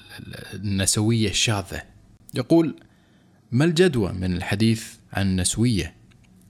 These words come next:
هل النسوية فعلًا فكر يستحق أن نبذل كل الجهود للرد عليه؟" هذه موجة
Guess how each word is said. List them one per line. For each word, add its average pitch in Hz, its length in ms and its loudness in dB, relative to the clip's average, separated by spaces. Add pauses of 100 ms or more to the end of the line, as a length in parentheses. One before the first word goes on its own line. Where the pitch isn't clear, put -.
(380)
هل 139 140 2
النسوية 113 480 2
فعلًا 98 420 -2
فكر 107 400 -6 (1200)
يستحق - 720 -2
أن 131 220 2
نبذل 135 360 2
كل 180 640 4
الجهود 156 420 2
للرد 143 360 2
عليه؟" 143 280 0 (1700)
هذه 147 220 4
موجة 127 440 2